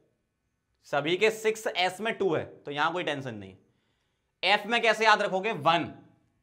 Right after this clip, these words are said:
फिर इसके बाद थ्री से शुरू करो। वन, थ्री, फ़ोर, फ़ाइव, सिक्स, सेवन, सेवन, नाइन, टेन, इलेवन, ट्वेल्व, थर्टीन, फ़ोर्टीन, फ़ोर्टीन। मतलब वन के बाद क्या आता है? थ्री।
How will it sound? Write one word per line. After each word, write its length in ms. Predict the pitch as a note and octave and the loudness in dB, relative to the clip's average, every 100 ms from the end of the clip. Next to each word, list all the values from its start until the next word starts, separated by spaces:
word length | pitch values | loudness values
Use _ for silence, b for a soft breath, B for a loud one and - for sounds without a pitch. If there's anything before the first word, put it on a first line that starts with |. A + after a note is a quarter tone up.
| _ _ _ | _ _ _
फिर 100 | E3 | -6
इसके 180 | F3+ G3 | -4 4
बाद 180 | G#3 G#3 | 4 4
थ्री 160 | E3+ D#3+ | -2 -4
से 120 | F3+ | -4
शुरू 180 | C#3+ A#2 | -6 -6
करो। 180 | G#2 G2+ | -8 0
वन, 360 | A2+ D#3+ A3 A#3 - _ _ _ _ _ | 4 4 4 -6 -16 _ _ _ _ _
थ्री, 300 | D3 E3+ G3+ | 0 4 4
फ़ोर, 340 | G3 F3+ F#3 F#3+ | 2 2 2 2
फ़ाइव, 300 | E3+ E3 F3 | 6 6 4
सिक्स, 300 | - F#3 F#3 | -2 -6 -6
सेवन, 380 | - F#3 F#3 G#3 | 2 4 6 4
सेवन, 380 | G3+ D#3+ A#2 G2 - _ _ _ _ _ _ _ _ _ _ _ _ _ A#2+ | 6 6 4 -6 -20 _ _ _ _ _ _ _ _ _ _ _ _ _ -4
नाइन, 420 | C3 D#3 G3 G3 | 4 6 4 4
टेन, 240 | F#3+ G3 | 4 4
इलेवन, 380 | F#3+ D#3 D#3+ F3+ | 2 0 2 0
ट्वेल्व, 240 | E3+ F3 E3+ | 0 0 2
थर्टीन, 320 | D#3+ D#3+ C#3+ | 2 2 -2
फ़ोर्टीन, 340 | D3+ C3+ C#3+ C3 | -2 -2 -4 -6
फ़ोर्टीन। 420 | C3+ C3+ C3+ - _ _ _ _ _ _ _ _ _ _ _ | -8 -10 -16 -20 _ _ _ _ _ _ _ _ _ _ _
मतलब 320 | A2 A2+ D#3 | -14 -2 0
वन 200 | C3 D#3+ | 2 2
के 100 | D#3+ | 4
बाद 200 | F3+ F#3 | 6 6
क्या 120 | G3 G3+ | 8 6
आता 180 | G3+ | 8
है? 140 | F3+ - | 2 0
थ्री। 200 | D3 | 0